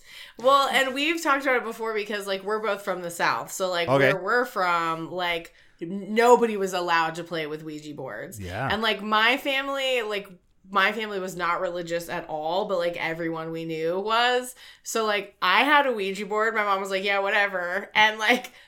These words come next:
Speaker 1: none of my friends were allowed to play Ouija with me. Like, it was, like, a forbidden, like,
Speaker 2: Yeah.
Speaker 1: secret thing.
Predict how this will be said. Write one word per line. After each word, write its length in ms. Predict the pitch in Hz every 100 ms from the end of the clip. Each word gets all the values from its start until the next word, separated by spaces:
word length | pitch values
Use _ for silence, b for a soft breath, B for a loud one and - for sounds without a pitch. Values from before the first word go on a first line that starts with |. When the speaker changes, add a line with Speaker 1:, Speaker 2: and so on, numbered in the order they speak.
| b
Speaker 1:
none 380 | 202 220 226 233
of 120 | 240
my 180 | 226 208
friends 500 | 208 208 190 208 202
were 120 | 202
allowed 460 | 185 175 165 165 170
to 100 | 185
play 220 | 185 180
Ouija 460 | 175 156 156 165 180
with 220 | 185 190
me. 240 | 208 208 208
Like, 160 | 190
it 60 | 185
was, 120 | 170
like, 140 | 170
a 60 | 175
forbidden, 880 | 175 180 170 185 170 175 170 170 175
like, 220 | 160 165
Speaker 2:
Yeah. 80 | 175
Speaker 1:
secret 440 | 170 160 165 160
thing. 600 | - 156 151 156 165 202